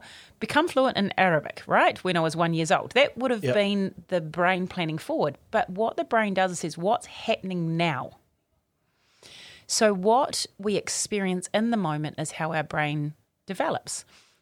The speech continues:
Speaker 1: And what we know for some babies, or for all babies, if they're surrounded by nervousness, worry, anger, threat, their brain focuses on survival.
Speaker 2: Right.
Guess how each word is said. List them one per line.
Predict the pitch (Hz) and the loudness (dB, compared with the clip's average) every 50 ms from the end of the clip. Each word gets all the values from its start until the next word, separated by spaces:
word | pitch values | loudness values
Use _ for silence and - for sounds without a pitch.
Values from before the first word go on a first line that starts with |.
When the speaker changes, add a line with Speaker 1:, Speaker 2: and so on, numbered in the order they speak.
| _ - | _ -6
Speaker 1:
And | - 196 196 196 | -4 -2 0 0
what | 196 226 254 - | 0 0 0 0
we | 302 294 | -2 -2
know | 240 214 196 196 | 0 0 0 -2
for | 190 - - 175 185 185 | -2 -4 -6 -4 -4 -2
some | - - - - - - - 190 202 202 202 202 202 202 202 - _ _ _ _ _ _ | -2 -2 -4 -2 -2 -2 0 0 0 0 0 0 0 -2 -4 -8 _ _ _ _ _ _
babies, | - 143 131 127 135 - - 220 294 - - - - _ - - - - - - - - _ _ _ _ _ - | -8 -6 -6 -6 -6 -6 -6 -4 -4 -4 -6 -8 -8 _ -18 -20 -20 -20 -20 -20 -20 -20 _ _ _ _ _ -8
or | - - - _ _ _ _ _ _ _ | -8 -8 -8 _ _ _ _ _ _ _
for | - 170 - - | -16 -16 -8 -2
all | - 208 214 | 0 2 2
babies, | 185 196 170 160 160 156 156 | 4 4 2 2 2 -2 -4
if | 170 - | -4 -2
they're | - 165 147 | 0 -2 -2
surrounded | - - - 180 160 151 175 180 185 208 214 208 185 160 | -2 -4 -4 -4 -2 0 2 2 2 2 0 -2 -4 -2
by | - 180 170 170 165 165 160 156 _ _ _ | -2 0 0 2 0 0 -2 -6 _ _ _
nervousness, | - 156 151 151 151 156 156 151 165 156 - - 294 339 - - - - | -18 -14 -10 -4 -2 -2 -2 -2 -4 -8 -6 -6 -6 -6 -6 -8 -10 -12
worry, | 143 135 143 143 143 143 151 185 247 302 339 - _ _ _ - | -10 -6 -4 -2 -2 0 -2 -2 -2 -4 -6 -8 _ _ _ -10
anger, | 156 147 143 147 147 143 165 214 294 330 _ _ _ _ _ _ _ _ _ _ | -6 -6 -4 -4 -2 0 0 0 0 -2 _ _ _ _ _ _ _ _ _ _
threat, | _ - - - - 160 170 277 - - - - - - _ _ _ _ _ _ _ _ _ _ _ _ - | _ -12 -10 -6 -4 -2 -2 -2 -4 -6 -8 -8 -8 -12 _ _ _ _ _ _ _ _ _ _ _ _ -6
their | 175 196 226 214 | 0 0 0 0
brain | 175 - 180 190 202 208 220 226 226 226 233 233 233 226 - _ _ _ _ _ _ _ _ _ | 0 -2 -2 0 0 2 0 0 0 0 0 -2 -2 -4 -10 _ _ _ _ _ _ _ _ _
focuses | - - - - 247 247 285 - - 226 - 175 160 156 | -20 -10 -2 0 2 2 2 0 -4 -6 -6 -4 -4 -4
on | 135 131 139 | -6 -6 -6
survival. | - - 180 208 285 370 - 135 117 117 - _ _ _ _ 139 | -6 -6 -2 0 0 0 0 -2 -6 -10 -12 _ _ _ _ -6
Speaker 2:
Right. | 131 127 107 - - - - - - | -6 -6 -6 -6 -12 -14 -12 -12 -12